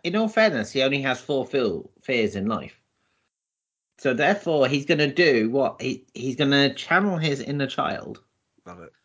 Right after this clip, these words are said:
Speaker 1: Well, you have no fear as a child.
Speaker 2: That you don't, but that can lead to death.
Speaker 1: Yeah, but at the same time,
Speaker 2: Death is fun.
Speaker 1: what an exciting party.
Speaker 2: <laughs> Death. It's Russian roulette, kids. Come
Speaker 1: Yeah.
Speaker 2: on, Timmy, it's your turn with the pistol. Pick it up.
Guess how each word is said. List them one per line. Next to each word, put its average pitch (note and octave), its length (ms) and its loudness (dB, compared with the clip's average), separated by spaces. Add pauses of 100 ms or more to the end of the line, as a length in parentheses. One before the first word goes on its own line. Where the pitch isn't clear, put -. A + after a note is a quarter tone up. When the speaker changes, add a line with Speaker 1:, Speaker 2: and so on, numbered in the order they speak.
(180)
Speaker 1:
Well, C#3+ 120 0
you F#3+ 80 0
have G3+ 180 2
no C3+ 140 0
fear C#2+ 280 -10
as D#2 140 -16
a E2 60 -18
child. - 340 -14 (480)
Speaker 2:
That B2+ 140 -12
you D3+ 160 -10
don't, C#3+ 280 2
but B2+ 80 -4 (120)
that B2+ 80 -12 (120)
can E3+ 280 -2
lead D3+ 200 -8
to D3 100 -14
death. B2 360 -6 (320)
Speaker 1:
Yeah, D#3+ 400 4
but D#3 100 -6
at - 60 -10
the C#3+ 40 -16
same D3+ 400 -4
time, C#3 420 -2 (280)
Speaker 2:
Death G#2+ 220 -12
is G2 120 -16
fun. F2+ 180 -14 (380)
Speaker 1:
what A#2+ 440 -4
an C3+ 80 -6
exciting B2 680 -4
party. - 580 -4 (480)
Speaker 2:
<laughs> - 560 -16
Death. D3+ 500 0 (320)
It's - 280 -6
Russian E3 340 -4
roulette, G#3 420 -8
kids. A#2+ 680 -8 (400)
Come F3+ 160 4
Speaker 1:
Yeah. G4+ 40 4
Speaker 2:
on, E4 80 0
Timmy, D3+ 280 -2
it's A3+ 160 -8
your D4+ 160 -2
turn E3 220 2
with C3+ 100 -10
the B2 80 -12
pistol. A#2+ 340 -6
Pick A#2+ 260 -6
it E3+ 120 -6
up. D#3+ 300 2